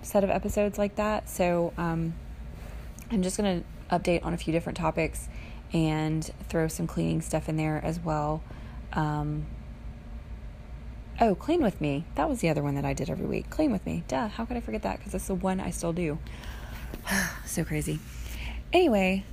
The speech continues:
um, I will probably insert, like, right here, a listing of what I'm gonna talk about in this episode. Um, because right now,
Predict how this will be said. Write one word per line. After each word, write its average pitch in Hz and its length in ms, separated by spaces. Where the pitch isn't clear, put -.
um, 190 380
I 196 180
will 202 300
probably 240 600
insert, 226 560
like, 190 220
right 180 220
here, 202 540
a 185 60
listing 180 500
of 170 420
what 175 200
I'm 175 100
gonna 175 140
talk 180 220
about 277 280
in 202 120
this 208 160
episode. 302 420
Um, 175 580
because 185 240
right 175 160
now, 208 280